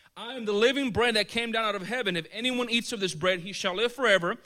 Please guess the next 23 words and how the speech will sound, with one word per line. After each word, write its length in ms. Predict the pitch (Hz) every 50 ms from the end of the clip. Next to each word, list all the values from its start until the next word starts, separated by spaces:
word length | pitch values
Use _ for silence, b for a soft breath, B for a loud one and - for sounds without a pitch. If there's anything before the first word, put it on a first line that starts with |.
| B B B B B
And 140 | B 185 196
the 80 | 208 190
bread 200 | 175 220 233 220 -
also 300 | 202 214 220 - - 226
which 200 | 196 190 180 - -
I 80 | 190
shall 260 | 180 - - 196 175 175
give 220 | 165 214 240 240
for 120 | - 247
life 280 | 226 208 190 202 196 196
of 80 | 202 220
this 160 | 233 180 -
world 240 | 180 175 175 170 -
is 160 | 165 156 151
my 180 | 175 180 196
flesh." 520 | 196 - - 240 277 262 175 - - - - 151
And 120 | 147 151
this 160 | 165 165 -
is 60 | 196
where 140 | 185 175 190
he 60 | 185
starts 320 | 190 - 208 190 185 170 165
getting, 400 | 175 190 190 185 185 180 175